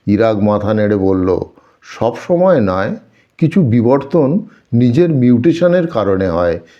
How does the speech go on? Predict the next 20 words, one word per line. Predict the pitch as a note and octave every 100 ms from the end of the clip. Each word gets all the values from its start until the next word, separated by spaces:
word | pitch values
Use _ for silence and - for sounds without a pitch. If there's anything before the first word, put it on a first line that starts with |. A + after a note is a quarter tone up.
| -
যেটা | B2+ F3
পুরোপুরি | - D3+ C#3+ C#3+ F3 E3
দৈব। | G#2+ G#2+ G#2+ F#2+ F#2+ D2 - _ _ -
তবে | B2+ C#3
অনেক | A#2 C#3+ D#3
সময় | - E3+ A#2+ A#2+ - _ _ -
পরিবেশের | A#2 C3 D3 D#3 -
চাপই | - G2 A2+ G3
বিবর্তন | D#3+ A2+ G2+ G2+ - G2 F2
ঘটায়।" | D#2+ E2 E2+ D#2 - _ _ -
আঁখি | A2+ D#3
আর | B2+ A#2
একটা | A2+ A#2+
প্রশ্ন | G#2+ F#2+ G2
তুলল, | E2+ F2 D2+ - - _ _ _ -
"মানুষের | A#2 D#3 D3+ F3+
বিবর্তন | C3 C#3 E3 E3 E3+
নিয়ে | E3 E3
কিছু | E3 D#3 D#3
বলো, | A2+ G2+ A#2+ F#3 -